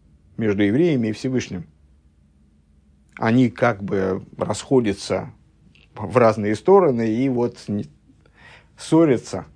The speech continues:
не находят правильного контакта друг с другом. То есть, выражаясь в терминах данной Мишны, разделяют свое имущество.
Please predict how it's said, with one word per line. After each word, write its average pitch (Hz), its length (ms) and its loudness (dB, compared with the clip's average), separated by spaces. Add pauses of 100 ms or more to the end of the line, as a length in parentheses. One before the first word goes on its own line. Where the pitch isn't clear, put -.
(840)
не 139 180 2
находят 127 640 2 (200)
правильного 117 540 4
контакта 117 540 -2
друг 113 240 -2
с - 20 -4
другом. 131 420 -2 (2750)
То 143 120 8
есть, 104 380 2 (160)
выражаясь 104 560 2
в - 80 -20
терминах 92 560 -4
данной 92 340 -4
Мишны, 214 500 0 (220)
разделяют 135 720 2
свое 135 340 2
имущество. 123 580 -2